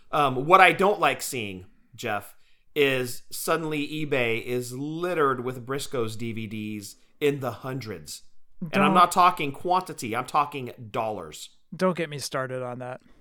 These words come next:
Speaker 1: I hate that so much. These, these low-life, just disgusting people, dude,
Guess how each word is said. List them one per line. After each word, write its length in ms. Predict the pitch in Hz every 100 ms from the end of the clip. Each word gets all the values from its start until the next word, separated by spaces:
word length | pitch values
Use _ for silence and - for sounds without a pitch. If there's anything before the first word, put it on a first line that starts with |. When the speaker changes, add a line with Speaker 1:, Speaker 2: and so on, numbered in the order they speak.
| -
Speaker 1:
I 160 | 143
hate 420 | 143 131 156 151 156
that 220 | 139 131
so 380 | - - 151 151
much. 440 | 147 151 151 -
These, 420 | 131 127 117 - - -
these 300 | 131 120 123
low-life, 720 | 135 147 151 147 143 139 - - - - 110
just 340 | 131 - -
disgusting 600 | 127 - 190 170 - 156
people, 340 | 151 139 127
dude, 320 | 107 113 117